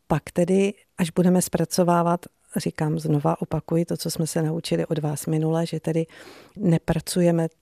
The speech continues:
tou rukou, ale to už se dělá hůř než ty malé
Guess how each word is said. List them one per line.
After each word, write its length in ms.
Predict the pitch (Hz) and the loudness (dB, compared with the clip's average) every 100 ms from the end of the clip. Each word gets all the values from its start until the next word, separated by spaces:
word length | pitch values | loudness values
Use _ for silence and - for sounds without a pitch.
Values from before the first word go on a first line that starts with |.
| - | -4
tou 240 | 156 151 | -2 0
rukou, 360 | 151 - 160 165 | -2 0 0 0
ale 180 | 156 143 - | 0 -4 -6
to 100 | - | -12
už 160 | - | -8
se 160 | - 190 | -4 0
dělá 300 | 202 208 233 | 2 2 2
hůř 440 | 220 233 311 - | 2 2 2 0
než 220 | 285 196 - | -2 -2 0
ty 180 | 190 - - | 0 0 -4
malé 420 | 160 156 156 156 | -2 2 2 0